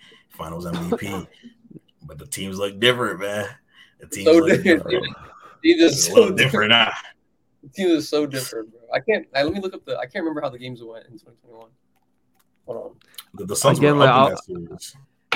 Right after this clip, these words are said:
Speaker 2: dude, I was
Speaker 1: And
Speaker 2: saying
Speaker 1: the
Speaker 2: the D'Lo
Speaker 1: Bucks
Speaker 2: trade
Speaker 1: did.
Speaker 2: as, like, one of the best deadline trades ever. If this happens, then we gotta, we gotta put that K D trade right up there as well.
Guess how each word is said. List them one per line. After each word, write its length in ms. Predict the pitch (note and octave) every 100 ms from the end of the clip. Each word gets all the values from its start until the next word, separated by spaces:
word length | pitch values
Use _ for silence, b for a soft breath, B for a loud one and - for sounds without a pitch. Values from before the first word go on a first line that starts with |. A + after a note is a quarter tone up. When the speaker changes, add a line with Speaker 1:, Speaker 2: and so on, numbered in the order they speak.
| -
Speaker 2:
dude, 160 | C3
I 120 | A#2+ C3
was 80 | C3+
Speaker 1:
And 60 |
Speaker 2:
saying 220 | D#3 C#3+
Speaker 1:
the 80 | B2+
Speaker 2:
the 180 | A#2+ C3
D'Lo 180 | C3+ C3
Speaker 1:
Bucks 120 | A#2+
Speaker 2:
trade 260 | B2 A#2+ A#2+
Speaker 1:
did. 80 |
Speaker 2:
as, 120 | A#2 A#2
like, 140 | A#2
one 140 | A#2
of 40 | A#2+
the 60 | A2+
best 260 | A#2+ A2
deadline 380 | A#2+ A#2+ A#2+ A2
trades 280 | G#2 A2 G#2+
ever. 280 | G#2+ G#2 G#2+
If 60 |
this 180 | A2+ C3+
happens, 480 | B2+ C3 C3+ A#2 A2
then 120 | A2
we 100 | A2+
gotta, 220 | A2+ A2
we 80 | A2
gotta 140 | A2 G#2+
put 160 | -
that 160 | G#2+ G#2+
K 160 | A#2 A2+
D 160 | B2
trade 260 | A#2 G#2+ G#2
right 160 | G2+
up 140 | G2+ G2+
there 160 | G#2 G#2
as 140 | G2+
well. 300 | A2 A2+ G#2+